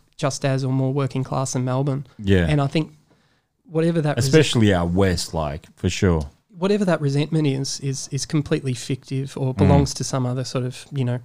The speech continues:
Speaker 1: nineteen twenties generation that sort of
Speaker 2: Yeah.
Speaker 1: thought, "Oh, New South Wales people," or whatever, you know, that sort of we inherited. But one thing, dude, is, like, they pay rent weekly.
Speaker 2: Mm.
Speaker 1: We're al-, we're always per month
Speaker 2: Yeah.
Speaker 1: in Melbourne.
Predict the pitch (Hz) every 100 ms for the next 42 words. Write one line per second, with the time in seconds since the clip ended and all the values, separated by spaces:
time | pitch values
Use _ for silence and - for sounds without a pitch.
0 | - - - - 131 131 127 - 131 123
1 | - 123 120 120 123 127 120 123 - 123
2 | 95 87 - - _ - 131 - 156 147
3 | 156 151 _ 143 131 143 135 139 131 131
4 | - 135 120 127 123 139 139 143 135 131
5 | 139 139 - 135 131 - 147 127 127 127
6 | 123 127 123 135 131 - - - - -
7 | - - _ _ _ _ 160 196 185 185
8 | 160 151 143 139 131 123 - _ _ _
9 | _ _ _ _ _ _ _ _ _ -
10 | 147 135 160 170 160 143 165 180 254 269
11 | _ _ - 95 82 - _ _ _ 151
12 | 165 156 156 160 170 170 147 151 - 156
13 | 180 - - _ - 95 87 156 170 202